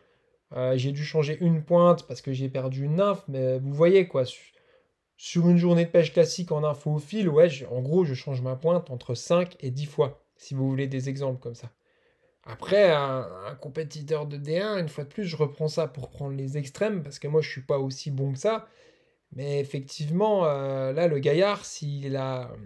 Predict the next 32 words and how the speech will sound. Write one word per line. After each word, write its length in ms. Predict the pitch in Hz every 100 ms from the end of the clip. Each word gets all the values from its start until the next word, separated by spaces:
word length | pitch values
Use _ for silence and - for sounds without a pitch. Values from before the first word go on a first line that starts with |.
| 98 107
il 160 | 127 139
a 60 | 143
le 80 |
droit 280 | 147 151 165
juste 300 | 151 151 -
à 80 | 143
un 100 | 139
kilomètre 540 | 131 160 151 156 147
de 100 | 135
parcours, 640 | 131 139 135 - 240 214 - _ - - - - - _ _ _
il 200 | 127 131
va, 340 | 143 185 185
euh, 560 | 160 135 131 131 - 127
opérer 640 | - 156 - 156 156 190
les 140 | 175 139
courants 300 | 147 156 190
de 60 |
manière 320 | 156 131 135 131
chirurgicale, 1080 | - - 170 160 143 131 131 196 214 220 165
et 60 | 143
il 60 |
y 60 | 135
a 40 |
de 80 | 135
grandes 220 | 147 151
chances 300 | 147 202 202
qu'il 140 | - 139
chan-, 320 | - 147 139
change 260 | 135 151 131
sa 240 | - 135
pointe, 400 | 127 202 208 202
euh, 240 | 135 127